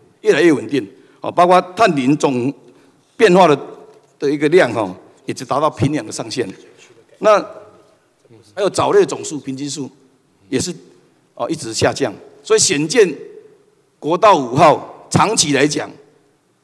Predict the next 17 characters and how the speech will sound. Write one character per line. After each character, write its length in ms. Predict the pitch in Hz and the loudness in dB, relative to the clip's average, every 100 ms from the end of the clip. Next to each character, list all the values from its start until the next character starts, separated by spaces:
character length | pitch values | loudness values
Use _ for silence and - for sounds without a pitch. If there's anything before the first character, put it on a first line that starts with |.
| _ _ _ _ _ | _ _ _ _ _
没 120 | - 214 | -12 -6
有 100 | 208 | -4
新 240 | - 196 | -4 -4
建 160 | 190 185 | 0 0
国 120 | 160 | 2
道 120 | 165 | 0
五 120 | 127 | 0
号 100 | 139 | -2
的 60 | 135 | 0
话， 200 | 135 120 - _ _ - | -2 -4 -18 _ _ -12
继 140 | 202 | -4
续 200 | 180 190 151 | -4 -4 0
维 140 | 151 | 2
持 280 | 175 117 117 - _ | 2 -2 -10 -16 _
原 140 | 139 170 | -4 -2
来 100 | 143 | -2
走 180 | 131 | -4